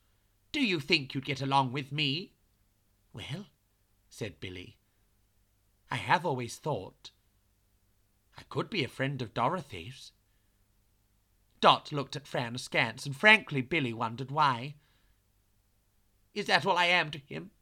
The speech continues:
she said. "A friend? I may just cry." And so the waterworks began.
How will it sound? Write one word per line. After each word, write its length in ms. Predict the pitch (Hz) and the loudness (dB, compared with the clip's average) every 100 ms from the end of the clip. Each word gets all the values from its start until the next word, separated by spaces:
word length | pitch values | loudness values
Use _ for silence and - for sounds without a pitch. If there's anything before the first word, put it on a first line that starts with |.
| _ _ _ _ | _ _ _ _
she 180 | - 120 | -12 -10
said. 280 | - 139 135 _ _ _ - | -10 -12 -14 _ _ _ -10
"A 80 | 240 | -6
friend? 540 | 254 226 180 185 - - _ _ _ _ _ _ - | 2 2 2 -4 -18 -20 _ _ _ _ _ _ 0
I 120 | 226 | 0
may 240 | 226 220 226 | 4 4 4
just 280 | 226 220 | 0 -2
cry." 720 | - 277 240 240 233 226 415 415 _ _ _ _ _ _ _ _ _ _ _ _ _ _ _ _ _ | -4 8 12 12 12 10 2 -8 _ _ _ _ _ _ _ _ _ _ _ _ _ _ _ _ _
And 260 | 139 170 170 | -2 -2 -2
so 360 | - 175 170 | 2 4 6
the 120 | 185 165 | 4 0
waterworks 720 | 170 165 160 160 156 151 - | 2 2 2 -2 0 0 -4
began. 680 | 160 139 151 147 147 143 | -12 -8 -6 -6 -8 -12